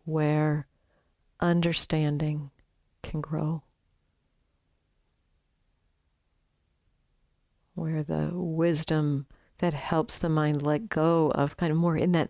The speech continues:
that natural way of the gravitation towards well-being. The mind, mindfulness with equanimity,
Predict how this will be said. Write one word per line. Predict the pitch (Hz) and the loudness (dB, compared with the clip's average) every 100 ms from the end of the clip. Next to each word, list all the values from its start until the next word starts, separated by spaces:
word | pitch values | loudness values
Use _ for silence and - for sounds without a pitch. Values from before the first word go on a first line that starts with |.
| _ - | _ -2
that | 151 - | 0 2
natural | 165 156 - 175 | 2 0 0 -2
way | 156 156 156 156 - - - - - _ _ _ - | 0 2 0 -2 -10 -18 -18 -20 -20 _ _ _ -4
of | 160 156 - - _ _ | -2 -2 -6 -18 _ _
the | 170 | -6
gravitation | 151 170 170 190 185 - 202 185 208 175 | 0 2 4 4 2 0 0 2 2 2
towards | 160 - 175 170 165 - | 0 -2 0 2 2 2
well-being. | 156 160 156 156 151 151 151 147 147 - _ _ _ _ _ _ _ - - - | 0 2 2 0 0 2 0 -2 -6 -12 _ _ _ _ _ _ _ -20 -14 -4
The | 165 | 0
mind, | 165 175 180 170 165 - _ _ _ _ _ _ _ _ _ _ _ _ _ _ _ _ _ _ _ _ _ _ _ | 4 4 4 2 0 -4 _ _ _ _ _ _ _ _ _ _ _ _ _ _ _ _ _ _ _ _ _ _ _
mindfulness | 180 175 196 185 185 170 - | 0 4 4 2 0 0 0
with | 165 - | -2 -2
equanimity, | 151 165 160 165 165 156 143 139 | -2 0 2 2 2 2 2 0